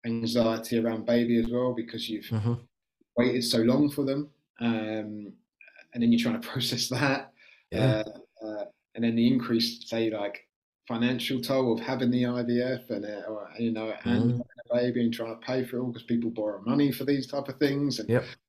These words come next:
Speaker 1: you know, it just keeps building. You know, just because you're successful, it doesn't go away. I will always be an infertile man. I'm happy to say that now. I'm comfortable with saying that.
Speaker 2: Mm.
Speaker 1: Um, I can't have children without, uh, some kind of medical intervention.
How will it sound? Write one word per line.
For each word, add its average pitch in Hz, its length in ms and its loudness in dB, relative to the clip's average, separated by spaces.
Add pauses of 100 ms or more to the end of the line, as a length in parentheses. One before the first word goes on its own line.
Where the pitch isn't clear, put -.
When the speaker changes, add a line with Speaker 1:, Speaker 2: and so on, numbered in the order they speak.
(640)
Speaker 1:
you 147 80 0
know, - 60 0
it 151 100 0
just 143 280 0
keeps 147 220 2
building. 143 460 6 (240)
You 120 160 0
know, 117 340 6
just 147 180 -4
because - 600 2
you're 131 100 -2
successful, - 600 0
it 101 80 -8
doesn't 123 180 2
go 113 160 2
away. 107 360 0 (320)
I 165 140 4
will 151 160 10
always 127 240 6
be 131 160 6
an 117 80 6
infertile 117 540 0
man. 120 360 0
I'm 117 120 -4
happy 120 280 0
to 117 60 -6
say 127 240 2
that 123 180 4
now. 135 240 2
I'm 117 140 4
comfortable 123 560 0
with 123 140 4
saying 120 320 4
that. 139 240 4 (260)
Speaker 2:
Mm. 120 260 4
Speaker 1:
Um, 120 360 0
I 135 80 -2
can't 127 320 -2
have 117 180 -4
children 135 640 2
without, 117 480 4 (420)
uh, 117 140 -14
some 127 300 -2
kind 117 300 2
of 110 200 0 (140)
medical 123 420 4
intervention. 135 760 2